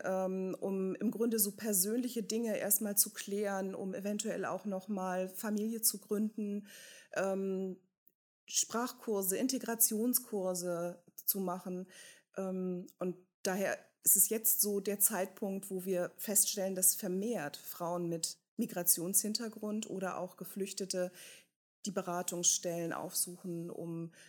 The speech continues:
ja, das weitere Vorgehen zu klären, eventuell ob eine Ausbildung ansteht oder ob man in den Beruf zurückkehrt.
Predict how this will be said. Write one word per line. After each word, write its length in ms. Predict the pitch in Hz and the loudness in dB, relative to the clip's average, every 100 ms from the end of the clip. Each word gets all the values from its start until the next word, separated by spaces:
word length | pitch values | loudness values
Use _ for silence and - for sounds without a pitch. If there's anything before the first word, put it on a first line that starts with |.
| _ | _
ja, 140 | 269 | -4
das 180 | 190 - | 2 2
weitere 260 | 180 180 180 | 2 -2 -6
Vorgehen 540 | - 226 208 165 165 | -6 -6 -4 -4 2
zu 180 | 160 180 | 2 2
klären, 580 | - 180 165 165 170 180 | -2 -6 -4 -4 -6 -8
eventuell 440 | 175 170 175 175 | -6 -6 -6 -6
ob 120 | 156 | -8
eine 160 | 180 180 | -8 -8
Ausbildung 520 | 208 - - 190 185 | 0 0 0 -4 -4
ansteht 840 | 190 180 - - 190 180 180 185 | -6 -6 -6 -6 -4 -4 -4 -6
oder 400 | 170 175 170 160 | -10 -8 -6 -4
ob 160 | 165 165 | -6 -6
man 140 | 165 | -8
in 100 | - | -6
den 160 | 175 180 | -6 -6
Beruf 320 | 196 220 220 | -6 -8 -2
zurückkehrt. 840 | - 202 190 196 - 180 175 175 | 0 0 -2 -10 -8 -6 -4 -8